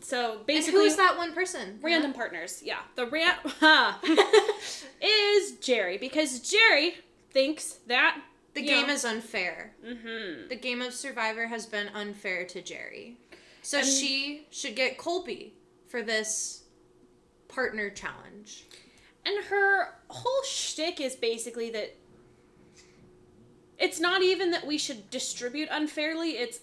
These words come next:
Speaker 1: I should get my first pick, which is like, there's no reason in a pair-up challenge that you should be any more entitled to the best player than, like,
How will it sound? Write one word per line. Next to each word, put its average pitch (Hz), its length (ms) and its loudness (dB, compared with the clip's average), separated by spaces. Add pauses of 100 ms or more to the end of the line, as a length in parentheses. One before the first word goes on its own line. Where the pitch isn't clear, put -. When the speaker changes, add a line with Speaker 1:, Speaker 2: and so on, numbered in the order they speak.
Speaker 1:
I 247 180 0
should 254 240 -6
get 240 180 -2
my 240 120 -4
first 226 440 -6
pick, - 380 -8
which 240 180 -14
is 240 160 -10
like, 208 200 -6
there's 247 200 -6
no 262 220 -4
reason 247 600 -4 (920)
in 262 120 -4
a 254 160 -2 (500)
pair-up 240 500 0
challenge 208 520 -8
that 214 180 -6
you 240 180 -8
should 220 360 -6
be 226 480 -8 (320)
any 269 180 -2
more 247 260 -4
entitled 220 600 -4
to 220 80 -14
the 226 100 -10
best - 540 -6
player 196 480 -2 (680)
than, 196 180 -8
like, 175 320 -8